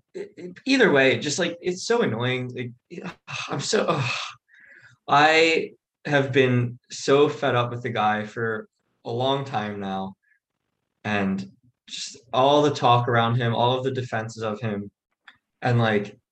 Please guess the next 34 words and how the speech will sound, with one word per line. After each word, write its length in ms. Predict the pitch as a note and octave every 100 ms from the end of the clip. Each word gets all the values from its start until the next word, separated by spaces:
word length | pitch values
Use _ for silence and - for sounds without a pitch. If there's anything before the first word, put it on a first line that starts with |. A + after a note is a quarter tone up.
| _ _
yeah, 280 | D3+ D3 C3
this 200 | A#2 C#3
is 140 | D#3 D3
annoying. 320 | B2 G#2+ G2+
Like, 160 | A2
if 160 | C3 C3
this 220 | D#3+ D#3
is 380 | D#3 C#3+ - - -
true, 540 | - D3+ D3 C#3 C3+
which 220 | C3 C3 C3+
it 220 | A#2+ B2 _ _ -
kind 280 | B2 C3
of 80 | C3
fits 260 | B2+ B2 B2
in 200 | B2+ B2
with 160 | A#2+ A#2+ _ -
the 60 |
Jake 300 | G#2+ A#2 A2+ A#2
stuff, 440 | - A2+ A2 A2 _ _ _ _ _ _
like, 280 | - - - _ _ - F3+
can 140 | A3
you 80 | F#4+
imagine 380 | F#3+ C3+ C#3+ D#3+
Joel 320 | C#3+ A#2+ C3+
Embiid 260 | C3 B2 C3 -
calls 280 | G#2+ A#2+
you? 120 | C#3 C#3+
Like, 120 | A#2+
I 140 | A#2+
would 160 | E3 E3+
never 200 | D3 D3
wanna 160 | C3+ C3
hang 200 | A#2+ A#2+
up. 180 | A#2